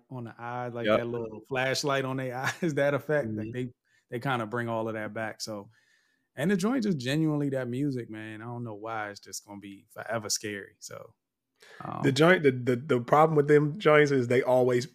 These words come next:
Speaker 3: pick out something so, that's otherwise benign that you never really consider, and then you wonder when it happens now,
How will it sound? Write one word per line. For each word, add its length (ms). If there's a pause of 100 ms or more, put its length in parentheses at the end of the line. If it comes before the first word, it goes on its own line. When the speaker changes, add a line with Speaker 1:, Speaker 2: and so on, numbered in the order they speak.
(160)
Speaker 3:
pick 240
out 240
something 560
so, 580 (400)
that's 220
otherwise 340
benign 540
that 140
you 60
never 220
really 220
consider, 560
and 100
then 140
you 100
wonder 400
when 220
it 100
happens 480
now, 400